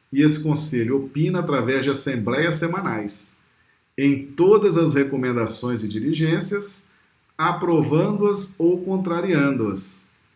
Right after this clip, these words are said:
a fim de que as decisões não se comprometam em arbitrariedade. Olha como é importante a preocupação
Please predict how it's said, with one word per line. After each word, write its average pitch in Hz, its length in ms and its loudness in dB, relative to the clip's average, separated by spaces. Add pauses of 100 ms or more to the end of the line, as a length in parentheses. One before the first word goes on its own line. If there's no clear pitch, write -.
(180)
a 127 180 -2
fim 147 280 0
de 156 120 4
que 160 80 2
as 156 120 2
decisões 135 760 0
não 147 180 2
se - 160 -2
comprometam 139 880 0
em 131 340 -4 (540)
arbitrariedade. 139 1120 0 (560)
Olha 170 220 4
como 185 220 2
é 180 60 4
importante 156 960 2 (280)
a 123 100 -2
preocupação 143 1080 -2